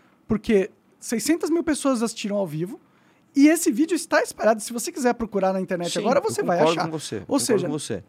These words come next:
Speaker 1: não, não funciona a censura, certo? Não funciona. Então, a gente tá tendo uma medida de censura, validando ou não a censura,
Speaker 2: Sim.
Speaker 1: que é ineficiente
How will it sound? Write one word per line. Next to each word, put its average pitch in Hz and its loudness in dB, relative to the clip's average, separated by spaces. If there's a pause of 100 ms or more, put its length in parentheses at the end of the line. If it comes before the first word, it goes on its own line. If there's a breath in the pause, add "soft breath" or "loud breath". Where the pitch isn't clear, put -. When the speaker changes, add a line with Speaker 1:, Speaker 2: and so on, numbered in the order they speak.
Speaker 1:
não, 330 4
não 330 2
funciona 349 4
a - -2
censura, - -6
certo? 247 2
Não 254 -4
funciona. 262 0 (640 soft breath)
Então, 403 -2 (680)
a 269 4
gente 330 -2
tá 330 -2
tendo 269 -2
uma 220 -2
medida 165 -6
de 180 -4
censura, 202 -4 (380)
validando 311 4
ou 285 6
não 233 4
a 233 0
censura, 202 -4 (100)
Speaker 2:
Sim. 87 -14 (340)
Speaker 1:
que 269 2
é 247 4
ineficiente 320 0